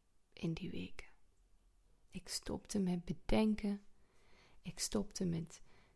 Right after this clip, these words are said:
willen begrijpen, met doen.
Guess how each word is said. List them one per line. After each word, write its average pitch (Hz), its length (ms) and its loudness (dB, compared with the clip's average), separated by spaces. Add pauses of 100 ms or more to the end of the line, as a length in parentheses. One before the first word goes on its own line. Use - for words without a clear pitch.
willen 196 380 8
begrijpen, 202 960 8
met 165 180 2 (200)
doen. 220 440 6